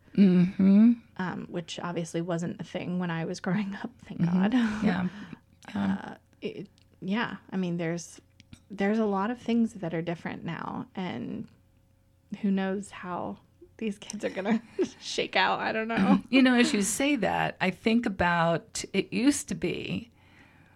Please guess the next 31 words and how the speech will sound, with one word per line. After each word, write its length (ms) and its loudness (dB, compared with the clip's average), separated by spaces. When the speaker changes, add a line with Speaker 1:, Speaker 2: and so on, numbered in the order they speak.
Speaker 1:
that 180 6
we 160 2
worried 480 4
about 360 -2
whether 320 0
or 120 0
not 460 0
our 160 0
lawn 560 -2
looked 260 -4
as 220 -2
nice 420 0
as 160 -8
our 120 -2
neighbor's 680 0
lawn. 560 -6
Speaker 2:
Right. 280 -6
Speaker 1:
Right? 300 -4
Speaker 2:
Mm-hmm. 240 0
Speaker 1:
And 200 6
now 360 4
it's, 200 -2
we 160 4
worry 380 2
about, 420 -2
do 140 -2
our 140 -2
kids 560 -4
look 180 -2
as 120 0
successful 960 -2